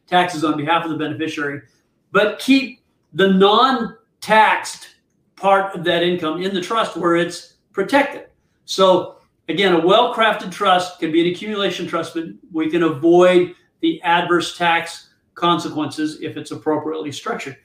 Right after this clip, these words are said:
Here's the other nuance that I guess the third option with this conduit trust versus accumulation trust that, uh, is not well, uh,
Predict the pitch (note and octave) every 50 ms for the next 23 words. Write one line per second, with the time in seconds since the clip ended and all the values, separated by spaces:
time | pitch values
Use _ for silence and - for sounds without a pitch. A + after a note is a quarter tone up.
0 | _ _ _ _ _ _ _ _ - F4+ F4 - A#3 A#3+ B3 B3 A#3 G#3+ G3 F#3+
1 | A#3 B3+ A#3+ A3 G3 F3 E3 D#3 D#3 - - - E3 D#3 D#3 - _ - - _
2 | - E3+ E3+ F3 E3+ E3 - E3+ E3 D#3 D#3 - - F#3+ F#3+ F#3+ F#3 F3 F3+ -
3 | F3 E3 E3 E3 E3 - E3 E3 D#3 D3+ D#3 - _ _ _ _ _ - E3+ D#3+
4 | E3 F3 E3+ D#3 - - - - _ _ _ _ - F#3+ G3+ G#3 G#3+ G#3 G3 F#3
5 | G3 F#3+ F3+ - - F#3 F#3+ F3+ - - - D#3+ F3 D#3 - D#3+ C#3+ D3+ D3+ -
6 | - F3+ F#3 F#3 F3+ E3+ E3+ E3+ E3 D#3+ D#3 D#3 D3+ - D#3+ D3+ D3+ D3 - -
7 | - _ _ _ _ _ _ D#3+ E3+ E3+ - - - _ _ _ _ _ _ -
8 | E3+ D#3+ D#3+ D#3 D#3+ D#3 - - - D#3+ E3 D#3 D3+ - - - - E3+ E3 F#3
9 | G#3 B3 - - - D#3+ D#3 E3+ F#3 F#3 F#3 F#3 F3+ F3+ F3+ - - _ F3+ E3+
10 | D#3+ - D#3+ D#3 D3+ D3 C#3+